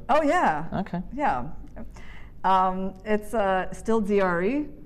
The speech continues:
Speaker 2: Mm-hmm.
Speaker 1: And
Speaker 2: Yeah, good
Speaker 1: what's the,
Speaker 2: one.
Speaker 1: what's the difference?
Speaker 2: Okay.
Speaker 1: Yeah, those two, I mean, I don't know, I put them on and, um,
Speaker 2: What's the difference is actually, I mean, quite a sign of a brilliant taste, yeah? It's not, like, the very, very famous one.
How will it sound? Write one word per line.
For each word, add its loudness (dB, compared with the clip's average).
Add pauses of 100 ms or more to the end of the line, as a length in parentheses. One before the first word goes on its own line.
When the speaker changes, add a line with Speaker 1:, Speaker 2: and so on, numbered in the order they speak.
(140)
Speaker 2:
Mm-hmm. 0
Speaker 1:
And 2
Speaker 2:
Yeah, 6
good 2
Speaker 1:
what's 6
the, 4
Speaker 2:
one. 4
Speaker 1:
what's 2
the -2
difference? -4 (580)
Speaker 2:
Okay. -2 (480)
Speaker 1:
Yeah, 0
those 2
two, 4
I 2
mean, -2
I 4
don't 2
know, 0
I 2
put -6
them 0
on 0
and, -2
um, -2
Speaker 2:
What's 6
the 6
difference 2
is 2
actually, 4 (420)
I -4
mean, 2
quite 8
a 2
sign 4
of -4
a -2
brilliant 0
taste, 0
yeah? 2
It's -6
not, 0 (280)
like, 2 (200)
the -6
very, 8
very 2 (280)
famous -2
one. -2